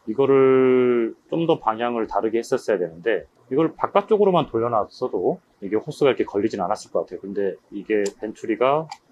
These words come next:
이 모터블럭에 캡에 이렇게 걸리는, 힙히는 형태라서 이런 부분들은 좀 신경이 쓰이시는 분들도 있을 것 같습니다. 물론 기능적으로는 별 문제는 없어요. 어차피 공기만 흘러 들어가면 되니까.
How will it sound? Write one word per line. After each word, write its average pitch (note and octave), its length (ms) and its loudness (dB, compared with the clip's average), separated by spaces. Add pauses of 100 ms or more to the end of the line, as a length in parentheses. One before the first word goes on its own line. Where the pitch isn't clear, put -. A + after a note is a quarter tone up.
(160)
이 F#2+ 40 -8
모터블럭에 A2+ 880 0 (280)
캡에 F3 260 2
이렇게 G#2 220 0
걸리는, F#2+ 560 -4 (540)
힙히는 D#3 460 -2
형태라서 F#2 680 -4 (1160)
이런 C3+ 240 2
부분들은 A#2+ 640 2
좀 A2+ 140 -4
신경이 C#3+ 380 -2
쓰이시는 C#3+ 400 -2
분들도 A2 280 -4
있을 F#2 200 -6
것 F#2 100 -4
같습니다. F2 320 -10
물론 D#3 320 0
기능적으로는 E3 760 0
별 G#2+ 180 -2
문제는 F#2+ 300 -4
없어요. F2+ 280 -6
어차피 F#2 240 -6
공기만 G#2+ 420 -4
흘러 C3+ 180 2
들어가면 A#2 280 0
되니까. F2+ 560 -8